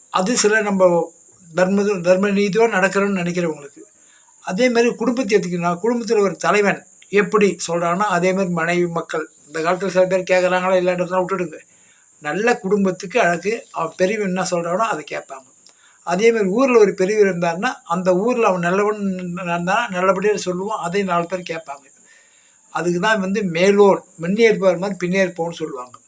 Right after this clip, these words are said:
அதே மாதிரி நாட்டுக்கு நம்ம வந்து முதலமைச்சரை மற்றவங்களாம் தேர்ந்தெடுக்கும் போது நல்லவனை தேர்ந்தெடுக்கணும். அப்பதான் அவன் நல்லது சொல்லுவான், அதை நம்ம பின்பற்ற முடியும். ஒரு அயோக்கியனையோ, லஞ்சம் வாங்குறவனோ, கொள்ளடிக்கிறவனையோ அவன் நம்ம தேர்ந்தெடுத்துட்டோம்னா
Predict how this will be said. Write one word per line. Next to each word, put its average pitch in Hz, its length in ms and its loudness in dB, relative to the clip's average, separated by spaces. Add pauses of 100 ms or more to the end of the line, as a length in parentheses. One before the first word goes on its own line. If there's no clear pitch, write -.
(400)
அதே 180 160 -4
மாதிரி 226 200 -2
நாட்டுக்கு 214 440 2
நம்ம 196 240 0
வந்து 190 420 0 (100)
முதலமைச்சரை 185 640 0
மற்றவங்களாம் 180 280 -2
தேர்ந்தெடுக்கும் 175 520 -2
போது 185 180 0
நல்லவனை 190 540 -2
தேர்ந்தெடுக்கணும். 156 580 -6
அப்பதான் 185 200 -6
அவன் 208 140 0
நல்லது 180 400 0
சொல்லுவான், 180 280 -2
அதை 185 200 2
நம்ம 180 180 -4
பின்பற்ற 165 440 -6
முடியும். 143 320 -16 (500)
ஒரு 196 200 -2
அயோக்கியனையோ, 202 680 0
லஞ்சம் 196 300 0
வாங்குறவனோ, 190 400 0
கொள்ளடிக்கிறவனையோ 185 840 0 (420)
அவன் 190 180 -2
நம்ம 196 260 4
தேர்ந்தெடுத்துட்டோம்னா 196 840 0